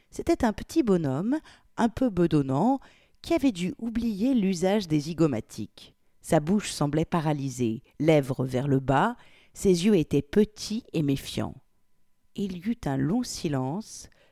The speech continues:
puis le nouveau commissaire s'exprima directement, sans formule de politesse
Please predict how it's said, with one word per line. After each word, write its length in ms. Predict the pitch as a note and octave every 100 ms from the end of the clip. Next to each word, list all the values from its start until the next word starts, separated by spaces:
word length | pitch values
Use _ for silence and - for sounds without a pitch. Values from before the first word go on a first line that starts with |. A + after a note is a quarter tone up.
| _
puis 260 | - - D#4
le 140 | A#3
nouveau 260 | D#3 A#3+ C4
commissaire 640 | - G3+ F#3 - - B3 -
s'exprima 680 | - - - F#3 F#3 G3 F3+
directement, 840 | D#3 G#3+ F3 - E3 C3+ A#2+ A#2+ - - -
sans 280 | - D4
formule 380 | D4 C4 A#3 A#3
de 100 | G3
politesse 840 | G3 F#3+ F#3 - F#3 A#3+ - -